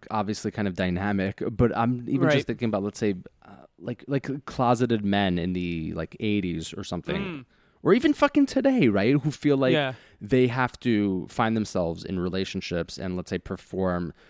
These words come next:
Speaker 1: certain kinds of, like, traditional heteronormative kinds of, like, masculinity, and then maybe at some point are like, "Well, I can't do this," because, and, but, like, are never able to, like, admit to their partners or their wives who they really are. I mean,
Speaker 2: Yeah.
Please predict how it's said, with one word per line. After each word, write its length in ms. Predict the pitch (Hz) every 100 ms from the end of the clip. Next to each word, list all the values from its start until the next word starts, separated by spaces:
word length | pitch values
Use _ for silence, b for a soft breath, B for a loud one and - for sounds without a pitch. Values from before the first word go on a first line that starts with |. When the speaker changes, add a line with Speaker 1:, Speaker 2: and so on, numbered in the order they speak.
| b
Speaker 1:
certain 320 | - - 98 92
kinds 380 | - 95 87
of, 100 | 87
like, 200 | 82 87
traditional 520 | - 90 92 - 95 90
heteronormative 640 | 92 87 87 82 82 -
kinds 200 | 98 90
of, 60 |
like, 160 | 85 -
masculinity, 720 | 87 85 92 87 92 87 87
and 140 | 85 87
then 100 | 87
maybe 220 | 85 85
at 100 | -
some 100 | 92
point 220 | - 90
are 40 | 85
like, 160 | 80
"Well, 100 | 92
I 100 | 82
can't 240 | - 87 76
do 140 | 90
this," 240 | 82 80
because, 340 | - 92 92 82
and, 280 | 101 107 113
but, 220 | 117 104
like, 140 | 107 -
are 80 | 104
never 220 | 101 95
able 180 | 101 98
to, 100 | 98
like, 160 | 95 95
admit 340 | 85 87 85
to 320 | - 95 90
their 120 | 85 82
partners 840 | - - 87 - 95 92 90 85
or 80 | 85
their 160 | 85
wives 380 | 78 80 82 90
who 140 | - 92
they 140 | 90
really 400 | 82 92 90 90
are. 220 | 85 87
I 60 | 156
mean, 100 | 180
Speaker 2:
Yeah. 400 | 175 165 160 156